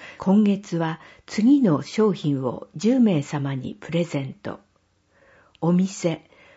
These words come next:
藤井からすみ店。商品、長崎からすみセット。古くから酒の魚などに食されてきた珍味、からすみ。長崎は日本屈指の名産地として知られています。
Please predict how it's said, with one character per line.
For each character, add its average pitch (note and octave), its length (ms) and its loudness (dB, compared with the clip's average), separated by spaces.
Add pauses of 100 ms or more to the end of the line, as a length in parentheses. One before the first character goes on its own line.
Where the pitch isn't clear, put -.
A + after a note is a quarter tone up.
藤 A#3+ 480 0
井 B3 80 -4
か - 180 -2
ら G3+ 140 -2
す G#3 160 0
み G3 140 2
店。 - 260 -8 (640)
商 A3+ 320 0
品、 D3 360 -10 (680)
長 G3+ 260 2
崎 D#3+ 400 -8
か - 180 -4
ら F#3 140 -2
す G#3 160 -2
み G3 140 0
セ F3+ 160 -4
ッ D#3 40 -4 (140)
ト。 - 160 -8 (800)
古 A#3+ 280 2
く - 180 -12
か C#3 140 -4
ら C3 180 -6
酒 E3+ 380 0
の A#3 160 2
魚 G#3+ 500 -2
な G#3 160 2
ど G3 140 -2
に C3+ 240 -4
食 - 280 -8
さ A#3+ 200 -4
れ A3+ 100 -4
て G3 160 -8
き - 140 -20
た C#3 160 -8
珍 D#3+ 360 -2
味、 C3+ 300 -6
か D3+ 160 -6
ら D3 140 -6
す - 180 -10
み。 C#3+ 260 -8 (800)
長 F#3 240 0
崎 D#3 340 -6
は C#3 220 -8 (240)
日 F3 180 0
本 B3 360 0
屈 - 420 -6
指 C#3+ 80 -2
の C#3+ 200 -4
名 F#3 220 0
産 A3+ 280 0
地 - 140 -14
と C#3+ 120 -6
し - 160 -14
て C#3 180 -6
知 - 180 -10
ら D#3+ 140 0
れ D#3+ 140 -4
て D#3+ 160 -2
い D3 100 0
ま C3+ 200 -6
す。 - 220 -20